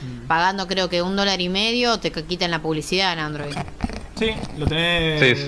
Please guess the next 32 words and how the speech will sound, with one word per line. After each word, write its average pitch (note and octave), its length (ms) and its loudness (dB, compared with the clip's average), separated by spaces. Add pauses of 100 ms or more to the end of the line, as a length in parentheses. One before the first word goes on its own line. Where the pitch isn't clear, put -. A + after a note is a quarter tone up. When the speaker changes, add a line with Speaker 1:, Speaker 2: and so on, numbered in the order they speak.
(120)
Speaker 3:
sí. - 60 -8
Speaker 1:
gratis, A#2+ 420 0 (200)
tal D3 120 -2
cual. C#3 180 0 (560)
Pero A3+ 140 2
bueno, D#3+ 180 2
es C3+ 80 -2
una, F3 160 0 (120)
un D3 240 -2
apoyo D#3 280 0
que A#2+ 400 0 (440)
lo D3+ 140 2
merece F3 340 2
porque C#3 360 0
es, - 220 -6
eh, A#2+ 520 -4
un C#3 320 0
lin-, C3 520 -2 (200)
buen D3 160 0
rato D3 220 2
que C3 100 2
pasás D#3+ 460 -2
y F#2+ 220 -8
es G#2 120 -12
un A2 60 -10
dólar A2+ 180 -8
y F#2+ 60 -8
medio B2 260 -4
que F#2+ 60 -12 (360)
no A2 60 -12
es F#2+ 120 -12
nada. - 300 -8